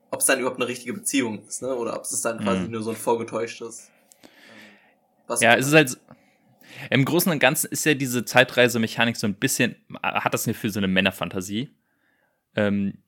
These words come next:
Speaker 2: jedenfalls, und vor allem halt mit dieser Tatsache, dass dann er quasi, also nur die Männer in seiner Familie können Zeitreisen und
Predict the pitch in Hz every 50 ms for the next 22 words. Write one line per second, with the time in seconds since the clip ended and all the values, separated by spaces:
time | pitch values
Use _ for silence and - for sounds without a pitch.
0 | _ _ _ - 113 117 117 113 - 120 107 104 - - - 120 - - 113 -
1 | 113 120 120 110 120 110 - - 104 110 101 107 101 - 117 113 113 - 120 107
2 | 101 113 107 - - 104 101 - 98 98 104 104 - - _ _ - 107 104 104
3 | 101 - - - - - - 104 107 92 - - - 117 120 123 113 110 101 101
4 | 113 131 135 120 123 117 117 117 120 117 - - 120 120 117 120 - - 123 117
5 | 110 - - 117 117 - - 113 123 127 127 131 147 165 190 - _ _ _ _
6 | _ _ _ _ _ - 120 117 113 113 113 110 104 - -